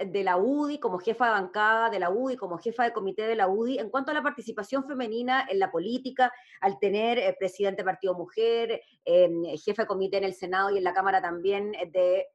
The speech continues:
mujer. ¿Cómo ha sido para usted esa experiencia, diputada? ¿Cómo ve usted el rol de las mujeres en la política, sobre todo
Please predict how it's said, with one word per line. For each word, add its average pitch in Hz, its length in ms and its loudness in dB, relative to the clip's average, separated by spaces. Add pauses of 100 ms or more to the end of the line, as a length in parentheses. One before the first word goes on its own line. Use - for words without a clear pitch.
(120)
mujer. 220 500 -4 (500)
¿Cómo 392 140 2
ha 415 40 -4
sido 392 200 0
para 349 180 4
usted 320 540 -2
esa 302 180 -6
experiencia, 294 800 0
diputada? 285 640 0
¿Cómo 277 200 0
ve 262 120 -2
usted 269 400 -2
el 285 80 -4
rol 254 160 -4
de 262 80 -2
las 247 100 -2
mujeres 254 420 -2
en 254 60 -2
la 240 100 -2
política, 226 400 -6
sobre 214 300 -4
todo 240 400 0